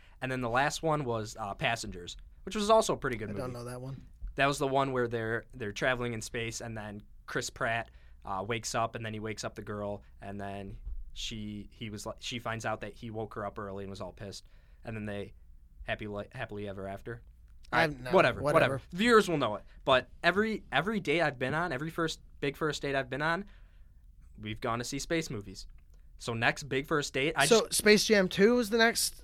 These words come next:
Speaker 2: date?
Speaker 1: No,
Speaker 2: Huh?
Speaker 1: no, not, <laughs> not, not Space Jam. That, uh, that's not a space movie, but, like,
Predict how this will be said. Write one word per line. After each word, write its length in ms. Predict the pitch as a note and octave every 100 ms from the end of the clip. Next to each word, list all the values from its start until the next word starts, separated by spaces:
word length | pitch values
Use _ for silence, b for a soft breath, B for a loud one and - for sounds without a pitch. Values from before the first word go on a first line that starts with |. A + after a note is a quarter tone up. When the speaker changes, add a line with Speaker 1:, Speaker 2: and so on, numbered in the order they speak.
| -
Speaker 2:
date? 140 | F#3+ G#3+
Speaker 1:
No, 220 | B2 B2+
Speaker 2:
Huh? 60 |
Speaker 1:
no, 200 | F3 E3+
not, 420 | E3 F#3 E3+ D#3 -
<laughs> 100 | G#3+
not, 440 | G#3+ G3+ G3+ F#3+
not 200 | G3+ G3+
Space 380 | - C#3 C#3 B2+
Jam. 380 | B2 A#2+ B2+ A#2 B B -
That, 280 | D3 D3+ D3
uh, 160 | D3
that's 220 | D#3+ E3
not 140 | D3+ A2+
a 40 |
space 280 | - G#2+ G#2
movie, 260 | G#2+ G2 G2
but, 180 | A2 A2+
like, 280 | A2+ G#2+